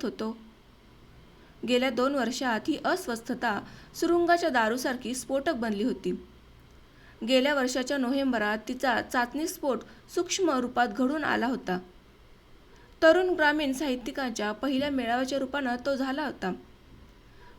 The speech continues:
पण त्यातून गुंतागुंतीचे अनेक दूषित प्रश्न बाहेर पडले होते. त्याची नीट क्रमनिष्ठ मांडणी करता येईनाशी झाली होती. त्यातून बाहेर कसं पडायचं कळत नव्हतं.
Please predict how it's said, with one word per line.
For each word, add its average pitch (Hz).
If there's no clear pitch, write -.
पण 277
त्यातून 254
गुंतागुंतीचे 254
अनेक 269
दूषित 269
प्रश्न 262
बाहेर 269
पडले 226
होते. 196
त्याची 269
नीट 277
क्रमनिष्ठ 294
मांडणी 240
करता 277
येईनाशी 254
झाली 208
होती. 185
त्यातून 311
बाहेर 285
कसं 330
पडायचं 254
कळत 311
नव्हतं. 185